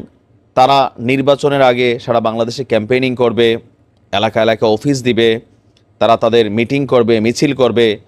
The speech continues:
আর এই বিষয়গুলো খুব সহজে তারা করতে পারবে। এই প্রেক্ষাপট কি বাংলাদেশে আদৌ তৈরি হয়েছে? হয়নি। ছাত্রদের নতুন দল ঘোষণার পরপরই জনশক্তি হোক, যেই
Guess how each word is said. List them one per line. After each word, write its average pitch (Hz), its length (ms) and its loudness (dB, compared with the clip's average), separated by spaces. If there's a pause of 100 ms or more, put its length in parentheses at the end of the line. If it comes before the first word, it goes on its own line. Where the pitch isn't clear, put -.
(240)
আর 120 140 2
এই 127 140 2
বিষয়গুলো 151 320 0 (120)
খুব 127 100 -2 (100)
সহজে 131 320 0
তারা 117 180 0 (100)
করতে 113 280 -2
পারবে। 107 260 0 (640)
এই 190 160 2 (140)
প্রেক্ষাপট 147 500 -2
কি 143 60 -4 (100)
বাংলাদেশে 107 360 -2 (100)
আদৌ 110 160 0 (160)
তৈরি 113 220 2
হয়েছে? 120 300 0 (880)
হয়নি। 85 260 -4 (1300)
ছাত্রদের 185 500 2
নতুন 170 300 0
দল 170 160 4 (140)
ঘোষণার 147 380 0 (100)
পরপরই 117 480 2 (1080)
জনশক্তি 123 680 -2
হোক, 143 160 4 (140)
যেই 107 160 0